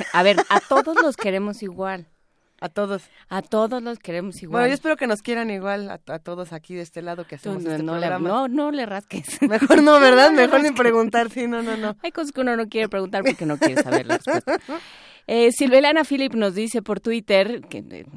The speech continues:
Speaker 1: te, te orillaste, ¿verdad, Silvelana? Espero que no estés tuiteando mientras manejas.
Speaker 2: Ay, un abrazo, Silvelana.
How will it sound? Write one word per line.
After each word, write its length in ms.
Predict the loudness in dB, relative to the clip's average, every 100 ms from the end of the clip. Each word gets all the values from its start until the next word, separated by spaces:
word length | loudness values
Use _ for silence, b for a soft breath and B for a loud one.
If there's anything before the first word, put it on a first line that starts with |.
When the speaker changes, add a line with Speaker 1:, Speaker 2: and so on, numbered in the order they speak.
| -20
Speaker 1:
te, 140 | -20 -20 -6
te 120 | -4
orillaste, 420 | -2 0 -2 -2
¿verdad, 220 | -6 -6
Silvelana? 480 | -8 -10 -10 -8 -10
Espero 340 | -8 -2 0 0
que 140 | -2
no 160 | 0 -2
estés 280 | -4 -8
tuiteando 400 | -8 -10 -8 -8 -8
mientras 280 | -10 -10
manejas. 340 | -6 -2 0 0
Speaker 2:
Ay, 260 | 0 -2 -2
un 80 |
abrazo, 420 | -2 -2 -4 -6 -12
Silvelana. 640 | -14 -14 -12 -12 -14 -16